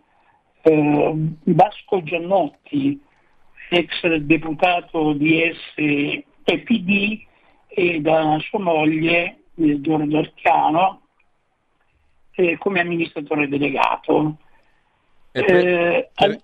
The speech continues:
Speaker 2: perché tu dici che questa era la società che già si sapeva che vincesse?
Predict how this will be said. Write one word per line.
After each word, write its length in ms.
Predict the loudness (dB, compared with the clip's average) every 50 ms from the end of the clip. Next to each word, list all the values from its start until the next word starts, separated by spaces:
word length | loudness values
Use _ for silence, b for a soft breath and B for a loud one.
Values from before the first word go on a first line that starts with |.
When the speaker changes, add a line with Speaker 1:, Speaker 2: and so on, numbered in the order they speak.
| _ -8
Speaker 2:
perché 300 | -8 -6 -6 -6 -8 -6
tu 120 | -4 -4 -4
dici 380 | -4 -4 -4 -4 -6 -6 -8
che 140 | -6 -6 -6
questa 280 | -6 -6 -8 -6 -6 -6
era 120 | -6 -4
la 100 | -6 -6
società 600 | -6 -8 -8 -8 -8 -10 -6 -6 -4 -4 -4 -6
che 160 | -6 -6 -8
già 160 | -6 -6 -8 -8
si 160 | -8 -10 -10
sapeva 520 | -8 -8 -8 -8 -6 -6 -6 -4 -4 -6 -6
che 140 | -6 -8
vincesse? 760 | -6 -6 -6 -8 -6 -8 -8 -8 -8 -8 -8 -10 -10 -10 -10